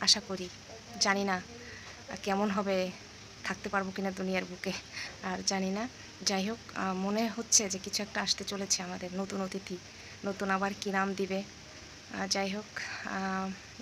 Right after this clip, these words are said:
উঠে পড়লাম সকাল সকাল উঠে, নাস্তা পানি হয়ে গেছে। আর ভিডিওটা কন্টিনিউ করতে থাকবেন। আহ, অবশ্যই আপনাদের সাথে সব কিছু শেয়ার করবো। টুকিটাকি গরমের মধ্যে, আহ, খুব বেশি ভিডিও করতে ইচ্ছা করে না, কিন্তু তারপরেও সাথে আছি,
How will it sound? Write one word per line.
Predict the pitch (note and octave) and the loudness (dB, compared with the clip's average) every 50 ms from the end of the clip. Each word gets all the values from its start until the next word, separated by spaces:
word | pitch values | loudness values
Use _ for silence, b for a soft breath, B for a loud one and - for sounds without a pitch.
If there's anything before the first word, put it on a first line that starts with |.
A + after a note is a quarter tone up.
| - | -8
উঠে | A3 G3+ - G#3 G3+ | -6 -4 -4 -4 -2
পড়লাম | G3+ G3 F#3+ G3 G#3 | -2 -2 -2 -2 -2
সকাল | G#3 - G3+ F#3+ G3 | -2 -2 -2 -2 -2
সকাল | F#3+ G3 G3 G3 G3+ G3 | -4 -4 -4 -4 -6 -6
উঠে, | G3 F#3+ - - A#3+ - B B B B B B B - | -6 -4 -4 -6 -6 -6 B B B B B B B 2
নাস্তা | G3+ F#3 - - | 4 4 4 4
পানি | G3+ - G3 G#3 | 2 0 0 2
হয়ে | G#3 G#3 G3+ G3 G3 | 2 2 2 2 2
গেছে। | G3 G#3 G3+ - - B3 C#4+ D4 - | 0 2 2 2 2 2 -4 -6 -4
আর | G3+ F#3 F#3 F#3 F#3 - | -2 -2 -2 -2 -2 -4
ভিডিওটা | F#3+ F3+ F3+ G3 F#3+ F#3+ F#3+ G3 | -8 -6 -4 -4 -4 -4 -4 -2
কন্টিনিউ | - F#3+ F#3 - F#3+ F#3+ F#3 - | -2 -2 -2 -2 -2 -4 -4 -4
করতে | G3+ - G#3+ | -8 -8 -8
থাকবেন। | - - A3 G3 G3 G#3 A#3 C4 C#4 B B B B B B B B | -4 -4 -4 -4 0 -2 -2 -2 -2 B B B B B B B B
আহ, | - G3 F#3+ F#3+ - | -2 0 0 0 0
অবশ্যই | F#3+ G3 G3+ - - A#3+ | 0 4 6 6 6 6
আপনাদের | A3+ G3 - G3 F#3+ F#3+ G3 | 4 0 0 -4 -4 -2 -4
সাথে | - G3 G3+ | -4 -2 -2
সব | G3 G#3 G3 - | -2 -2 -2 -4
কিছু | G#3 G3+ - G#3+ | -2 -2 2 4
শেয়ার | - - A3 G3 G3+ G3+ - | 4 4 4 2 0 -2 -4
করবো। | G#3 G3+ A3 A#3+ C#4 B B B B - - | -6 -6 -6 -6 -6 B B B B -8 -8
টুকিটাকি | G3 - F#3+ G3 G3 A3 G3+ | -6 -4 -4 -2 -2 -2 0
গরমের | G3+ G3 G3 G3 G3 G3 | 2 2 2 2 2 0
মধ্যে, | G3+ G3+ F#3+ G#3+ | 0 0 -2 -2
আহ, | G#3+ - - - F#3 F#3+ - - - | -2 -4 -4 -4 -2 -2 -2 -2 -2
খুব | - G#3+ G3 | -6 -6 -2
বেশি | - G3 - G#3+ | 2 2 2 2
ভিডিও | G#3 G3 G3 G3+ G3+ G3 | 2 0 0 0 -2 -2
করতে | - G#3 - - | -2 -4 -4 -4
ইচ্ছা | G#3+ G3+ - A3+ | 2 2 2 2
করে | G3+ G#3+ G#3 F#3+ | 4 0 0 0
না, | F3+ G3+ | 0 -2
কিন্তু | G3+ A3 A3 A#3+ | -4 -4 -4 2
তারপরেও | A3 A#3 G#3 G#3 A3+ C4 | 4 4 4 6 4 4
সাথে | B3 - G#3 F#3 - G3 | 4 4 4 4 2 2
আছি, | G3 F#3+ F#3 - C4 | 2 4 4 2 2